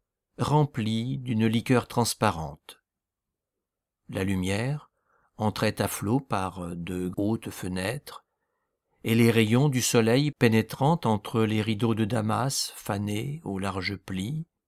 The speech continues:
et tombant d'aplomb sur les facettes étincelantes du vase, traversaient la liqueur et coloraient le visage des spectateurs qui,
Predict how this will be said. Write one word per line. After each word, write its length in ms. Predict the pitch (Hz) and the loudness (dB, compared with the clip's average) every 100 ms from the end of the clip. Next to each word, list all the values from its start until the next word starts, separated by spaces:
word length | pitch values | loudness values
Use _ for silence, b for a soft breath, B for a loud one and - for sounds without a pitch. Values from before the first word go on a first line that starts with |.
| - | 0
et 120 | 127 | 2
tombant 400 | - 135 123 156 | 6 6 8 8
d'aplomb 460 | 156 135 127 139 185 | 8 6 6 4 4
sur 260 | - 135 120 | 2 2 4
les 100 | 117 | 4
facettes 440 | 127 - 127 113 | 4 4 2 4
étincelantes 640 | 120 127 113 - 120 117 | 2 4 2 4 4 4
du 120 | 113 | 2
vase, 560 | 110 120 135 175 160 170 _ _ _ _ _ _ _ _ | 4 6 6 2 -2 -8 _ _ _ _ _ _ _ _
traversaient 520 | - 131 139 135 - 135 | 0 4 4 2 2 4
la 100 | 123 | 2
liqueur 760 | 123 - 135 147 165 175 - _ _ _ _ _ _ _ | 0 0 2 2 0 -4 -8 _ _ _ _ _ _ _
et 100 | - | -4
coloraient 420 | - 151 151 160 | 4 8 8 8
le 100 | 175 | 6
visage 480 | 135 131 123 143 131 | 4 2 4 4 4
des 100 | 127 | 2
spectateurs 840 | - - 131 - 123 - 147 165 - | 0 2 0 2 0 2 2 2 -2
qui, 340 | - 131 120 | 4 6 6